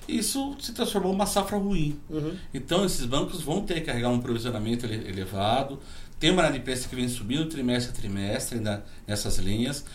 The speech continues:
Speaker 1: Então, bancos como o Bradesco, que são muito atuantes nesse meio, é,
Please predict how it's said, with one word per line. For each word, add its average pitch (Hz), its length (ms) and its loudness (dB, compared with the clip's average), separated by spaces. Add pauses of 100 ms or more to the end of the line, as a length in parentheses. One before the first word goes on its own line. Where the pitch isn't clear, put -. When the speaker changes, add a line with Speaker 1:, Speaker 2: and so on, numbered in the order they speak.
(160)
Speaker 1:
Então, 190 380 2
bancos 147 420 2
como 127 440 -4
o 117 180 -2
Bradesco, 117 720 0
que 110 160 -2
são 113 160 -6
muito 143 220 -2
atuantes 160 680 2
nesse 117 260 0
meio, 117 400 0 (400)
é, 123 200 6